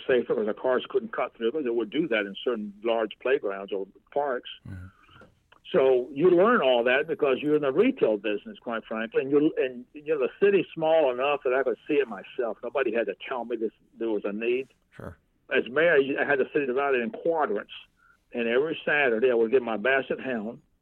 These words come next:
Speaker 1: get in the car, and travel that quadrant to see what the projects were,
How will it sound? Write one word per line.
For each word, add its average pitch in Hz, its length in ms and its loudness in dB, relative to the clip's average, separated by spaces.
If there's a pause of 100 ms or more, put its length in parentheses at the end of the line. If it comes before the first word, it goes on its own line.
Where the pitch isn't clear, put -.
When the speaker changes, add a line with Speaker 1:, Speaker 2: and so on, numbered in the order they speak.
(160)
Speaker 1:
get 139 180 4
in 156 80 2
the 165 60 -6
car, 113 420 -4
and 120 160 -6
travel 143 420 0
that 123 180 0
quadrant 123 580 -4 (260)
to 139 100 2 (120)
see 147 180 2
what 131 220 2
the 120 80 -4
projects 135 520 -2
were, 127 120 0